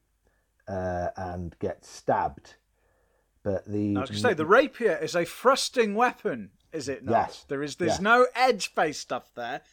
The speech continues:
Speaker 2: That's all poking.
Speaker 1: And
Speaker 2: Oh, I have a bad
Speaker 1: basically,
Speaker 2: feeling about this. Do go on. <laughs>
Speaker 1: what went wrong was that I was supposed to get in the way of Romeo, and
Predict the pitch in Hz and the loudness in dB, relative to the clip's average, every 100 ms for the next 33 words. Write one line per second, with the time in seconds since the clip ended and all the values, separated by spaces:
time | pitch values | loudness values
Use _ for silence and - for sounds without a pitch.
0 | _ 175 - 226 233 - 233 226 - 123 | _ -4 -2 -4 -4 0 0 0 -6 -6
1 | - _ _ _ _ _ _ - 123 127 | -8 _ _ _ _ _ _ 0 2 2
2 | 120 - 175 196 190 208 214 185 180 - | 0 0 4 6 6 8 10 8 6 2
3 | 185 120 139 123 110 110 - 208 208 208 | 0 0 0 -2 -2 -8 2 2 4 2
4 | 165 117 104 - - _ _ - 156 170 | 2 0 -4 -14 -14 _ _ 2 6 6
5 | 165 143 110 92 90 98 _ - 107 107 | 4 0 -2 -4 -6 -12 _ -6 0 2
6 | 104 98 - 101 101 120 135 107 101 110 | 2 -2 -4 -2 2 4 4 2 -4 -4
7 | 101 - 101 92 _ _ - 95 139 135 | -4 -2 -2 -4 _ _ -20 0 2 4
8 | 117 113 117 113 110 110 104 101 101 85 | 2 4 6 6 4 0 0 0 0 -4
9 | - 107 113 107 101 95 127 - - 101 | -4 0 2 0 -2 -2 -4 -8 -8 -4
10 | 101 95 | -4 -6